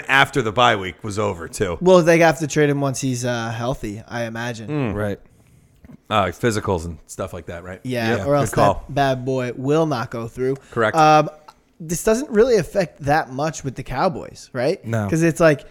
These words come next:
Speaker 2: you weren't starting any Cowboy receivers. And if you were starting, uh, Cole Beasley, I think
Speaker 1: It
Speaker 2: actually
Speaker 1: was out
Speaker 2: Cole
Speaker 1: of
Speaker 2: Beasley's
Speaker 1: desperation
Speaker 2: fine.
Speaker 1: alone.
Speaker 2: His,
Speaker 1: Yeah.
Speaker 2: his value is gonna remain unchanged.
Speaker 3: Yeah, I,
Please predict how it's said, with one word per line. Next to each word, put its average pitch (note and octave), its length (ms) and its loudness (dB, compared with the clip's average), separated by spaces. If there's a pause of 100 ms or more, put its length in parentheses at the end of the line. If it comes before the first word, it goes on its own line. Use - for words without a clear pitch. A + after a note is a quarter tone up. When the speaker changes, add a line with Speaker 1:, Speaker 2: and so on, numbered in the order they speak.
(140)
Speaker 2:
you D3 120 -2
weren't F3 240 2
starting D#3 400 4
any C3 280 -4 (100)
Cowboy C3+ 340 0
receivers. A#2 580 -6
And C#3+ 200 -4
if C#3 80 -4
you D#3 100 2
were C#3+ 140 0
starting, D3+ 580 0 (340)
uh, C3 260 0
Cole E3 240 0
Beasley, B2+ 500 -2 (280)
I G3+ 180 4
think G3+ 220 0
Speaker 1:
It - 40 -8
Speaker 2:
actually E3 200 2
Speaker 1:
was D#3+ 120 2
out D#3+ 120 6
Speaker 2:
Cole G3 100 6
Speaker 1:
of F3+ 60 4
Speaker 2:
Beasley's G#3+ 220 10
Speaker 1:
desperation C3+ 380 4
Speaker 2:
fine. A2 80 2 (240)
Speaker 1:
alone. G2 140 -4
Speaker 2:
His, E3+ 220 4
Speaker 1:
Yeah. B2+ 180 2 (200)
Speaker 2:
his G3 160 6
value G3+ 280 8
is F3 80 4
gonna E3+ 160 0
remain E3 340 2
unchanged. E3 760 -4
Speaker 3:
Yeah, C3 360 2
I, C3+ 60 2